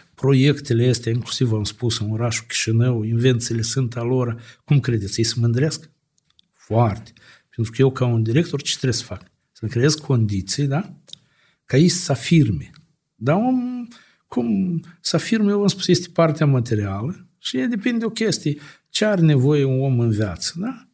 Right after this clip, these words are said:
Să trăiască bine, să poată plăti comunale, să poată să ducă la un teatru, să-i duci un copil și așa mai departe. Adică spectrul ceala,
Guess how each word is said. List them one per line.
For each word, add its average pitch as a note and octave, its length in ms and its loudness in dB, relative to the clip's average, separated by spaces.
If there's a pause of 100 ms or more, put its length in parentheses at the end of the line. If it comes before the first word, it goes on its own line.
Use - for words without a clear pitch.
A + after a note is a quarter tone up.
Să - 720 -6 (420)
trăiască A3 440 -2
bine, F3+ 340 2
să - 80 0
poată F#3+ 260 -2
plăti F#3 300 0
comunale, D#3+ 720 2
să D3 80 -2
poată F#3+ 320 0
să F3+ 60 2
ducă F#3 240 -2
la F3+ 80 2
un F3+ 240 2
teatru, D3 340 0
să-i E3 200 -2
duci F3+ 180 -2
un G3 140 0
copil F3+ 480 0
și - 40 -14 (220)
așa A3+ 160 0
mai B3 160 4
departe. G3+ 440 0 (300)
Adică F#3 480 0
spectrul A#3 360 0
ceala, A3 420 2